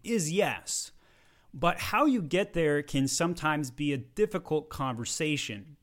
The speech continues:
Um, ultimately, after really th-, sinking my teeth into this question the last twenty-four hours, I, I ultimately came across the idea that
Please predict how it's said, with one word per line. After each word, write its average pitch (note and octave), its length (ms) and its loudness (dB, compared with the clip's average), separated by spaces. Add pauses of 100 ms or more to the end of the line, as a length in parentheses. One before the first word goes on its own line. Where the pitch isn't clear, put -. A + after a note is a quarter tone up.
(720)
Um, C3 640 -2 (560)
ultimately, F3 840 2
after C#3+ 640 -2
really F#3 420 0
th-, - 140 -12
sinking G3+ 460 -2
my D#3 140 0
teeth F#3+ 280 -6
into C#3+ 160 0
this C3 200 0
question D3 420 2
the A#2+ 80 -2
last B2 280 -4
twenty-four C#3 460 0
hours, A#2+ 340 0
I, D3 340 -4 (140)
I F#3 220 2
ultimately G#3 480 0
came E3 260 0
across C3 480 0
the C3 140 -2
idea B2+ 420 0
that A#2 300 -2